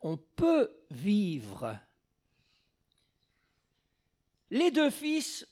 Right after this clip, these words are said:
pouvaient faire valoir le potentiel de la maison du père.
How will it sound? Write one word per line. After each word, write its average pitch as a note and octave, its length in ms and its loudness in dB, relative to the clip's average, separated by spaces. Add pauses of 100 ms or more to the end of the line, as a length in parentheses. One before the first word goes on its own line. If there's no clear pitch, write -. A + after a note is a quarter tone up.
(680)
pouvaient B3+ 320 -2
faire A#3+ 520 0
valoir A3+ 600 2
le F#3+ 100 2
potentiel A3+ 1080 -2
de E3+ 120 -6
la E3+ 100 0
maison F#3+ 380 0
du F3+ 120 -4
père. - 600 -4